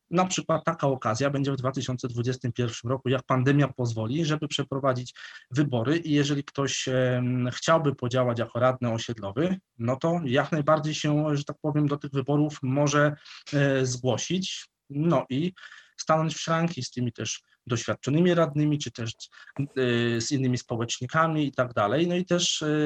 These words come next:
patrząc po sobie, e, czy też po, po, po poradnych osiedlowych z Maślic, czy też z osiedli sąsiednich,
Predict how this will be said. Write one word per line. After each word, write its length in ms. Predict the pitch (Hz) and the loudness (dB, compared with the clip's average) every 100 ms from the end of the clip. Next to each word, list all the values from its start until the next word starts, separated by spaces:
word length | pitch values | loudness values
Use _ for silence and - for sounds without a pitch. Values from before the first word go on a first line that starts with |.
| 147 147 139 139 - _ | 4 2 0 -8 -20 _
patrząc 520 | - 156 - 156 147 - | 0 2 2 -2 -2 -6
po 120 | - 143 | -6 -4
sobie, 420 | 127 113 123 135 | -2 0 2 2
e, 580 | 170 170 135 127 123 123 123 | 2 -2 -2 0 0 -2 -4
czy 120 | 131 | -6
też 340 | 135 131 - | -4 -4 -4
po, 300 | - 127 127 127 | -2 0 0 -2
po, 380 | 131 127 127 131 127 | -2 0 0 -2 -6
po 140 | - 123 | -6 -4
poradnych 460 | 127 131 139 139 | 0 0 2 -2
osiedlowych 500 | 123 127 127 127 123 | -4 -4 -2 -2 -2
z 60 | 110 | -2
Maślic, 480 | 117 127 127 117 - | 0 0 -2 -8 -10
czy 120 | 123 | -8
też 320 | 120 117 - _ _ _ _ _ - 143 | -4 -4 -6 _ _ _ _ _ -4 0
z 80 | 143 | 0
osiedli 300 | 135 135 139 | 2 2 2
sąsiednich, 600 | 143 120 127 107 165 | 0 0 0 0 0